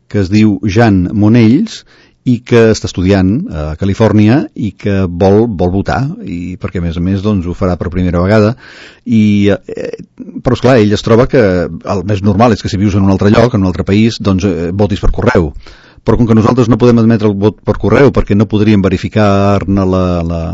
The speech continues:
la veracitat, ehm, ell aleshores va intentar fer-ho a través del consolat, enviant-hi les dades, etcètera, però nosaltres tampoc tenim aquesta infraestructura per saber que aquests vots poden ser certs, eh? Podria haver-hi, no és el cas, però, clar, nosaltres volem ser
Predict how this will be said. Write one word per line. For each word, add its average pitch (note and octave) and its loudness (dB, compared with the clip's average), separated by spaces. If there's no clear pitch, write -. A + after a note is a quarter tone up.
la E2+ -6
veracitat, G2 -2
ehm, G#2 2
ell A2+ 0
aleshores A2 2
va A#2+ 2
intentar A2 0
fer-ho A#2 4
a B2 2
través G2 0
del F#2+ -2
consolat, A2+ 2
enviant-hi F2+ -2
les F2 -4
dades, A#2 2
etcètera, A2 0
però A2 0
nosaltres A#2 0
tampoc G2+ 0
tenim F#2 0
aquesta F#2+ -6
infraestructura F#2+ -4
per G2+ -2
saber A2 0
que F#2 -6
aquests F2+ -2
vots G#2 0
poden F#2 0
ser F2 -8
certs, E2 -4
eh? G#2 0
Podria F#2+ 0
haver-hi, E2+ -2
no A2 2
és G#2+ 2
el F#2+ 0
cas, B2+ 0
però, A2+ 0
clar, F2+ -4
nosaltres F#2+ -2
volem G2 0
ser G2 2